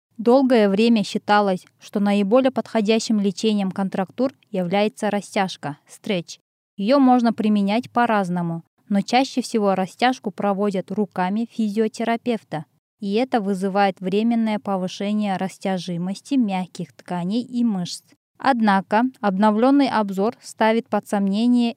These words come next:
эффект от этих процедур продолжительностью не более чем несколько минут и их эффективность для лечения и профилактики контрактур.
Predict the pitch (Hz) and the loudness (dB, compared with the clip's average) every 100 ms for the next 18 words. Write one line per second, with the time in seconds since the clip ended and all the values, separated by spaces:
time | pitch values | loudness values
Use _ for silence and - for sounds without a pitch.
0 | _ 214 185 233 262 - - _ 214 196 | _ -8 -4 -2 -2 -6 -20 _ -4 -4
1 | - 233 - 247 - - 233 - 240 190 | 0 -2 0 -4 -4 -4 -4 -2 -4 -2
2 | 185 170 _ - 214 214 214 185 240 254 | -2 -4 _ -4 0 2 2 2 -2 0
3 | 240 220 - 208 190 196 180 214 202 190 | 0 0 -2 -2 0 0 0 0 0 -2
4 | - 190 190 202 - 202 - 190 185 190 | -2 -2 -2 -4 -4 -6 -4 -2 -2 -2
5 | 262 - _ _ - 208 226 - 214 - | -4 -6 _ _ -4 0 0 0 -6 -4
6 | 208 - 233 254 247 - 190 208 196 - | -6 -4 0 2 2 0 0 2 0 -2
7 | 233 247 240 220 220 - 202 185 185 196 | 0 2 2 0 -6 -6 -6 -6 -4 -4
8 | 208 - - 208 - 208 202 190 _ 180 | -6 -10 -8 -8 -4 -6 -4 -8 _ -10
9 | 160 | -10